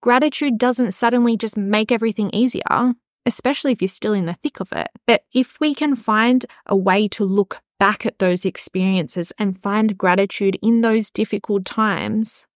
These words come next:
then you will be able to experience life on such a greater level.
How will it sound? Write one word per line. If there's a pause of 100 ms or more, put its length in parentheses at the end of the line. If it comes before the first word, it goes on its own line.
then
you
will
be
able
to
experience
life
on
such (340)
a
greater (180)
level.